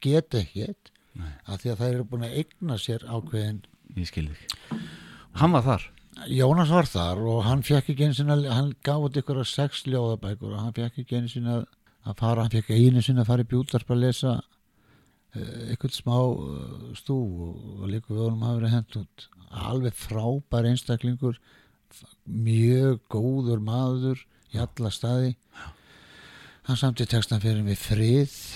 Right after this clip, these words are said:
Speaker 2: Já.
Speaker 1: og, og fleira. Ég haf fullt af textum eftir hann sem að hafa ekkert birst.
Speaker 2: Ok.
Speaker 1: Og hann svo, hann, svo var hann líka mjög klár að snúa út úr eins og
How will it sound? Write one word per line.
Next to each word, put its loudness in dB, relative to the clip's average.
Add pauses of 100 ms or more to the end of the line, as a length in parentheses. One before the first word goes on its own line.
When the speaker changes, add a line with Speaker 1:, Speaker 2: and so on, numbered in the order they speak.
(640)
Speaker 2:
Já. 6
Speaker 1:
og, -2
og -6
fleira. 4
Ég 2
haf -2 (140)
fullt -4
af 0
textum 0
eftir 0
hann 0
sem -4
að 0 (400)
hafa -2
ekkert -10
birst. -2 (480)
Speaker 2:
Ok. -8 (320)
Speaker 1:
Og -4
hann -2
svo, 0
hann, 6
svo 4
var 6
hann 6
líka 2
mjög 4
klár 4
að -4
snúa 2
út -2
úr 4
eins 0
og 2